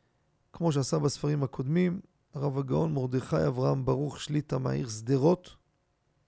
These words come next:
הנה הטלפון למי שרוצה לרכוש, אפס חמש שתיים, שבע אחת שמונה, אפס שלוש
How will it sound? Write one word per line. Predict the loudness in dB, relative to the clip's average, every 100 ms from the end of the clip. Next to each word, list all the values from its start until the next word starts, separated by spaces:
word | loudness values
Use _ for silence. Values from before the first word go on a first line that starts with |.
| -20 _ _ _ _ _ _ _ _ -4
הנה | 0 0
הטלפון | 0 0 0 0 -2 -2
למי | -2 -4
שרוצה | -4 -6 -6 -6
לרכוש, | -6 -6 -2 -2 -2 -10 -14 -4
אפס | -4 -2 -4
חמש | -4 -2 -2 -2
שתיים, | 2 4 2 -2 -8 _ _ _ _ _ _ _ _ _
שבע | 2 6 6 4
אחת | 2 -2
שמונה, | -2 0 2 2 -2 -4 _ _ _ _ _ _ _ _ 0 2
אפס | 2 -2
שלוש | 0 2 4 4 2 -6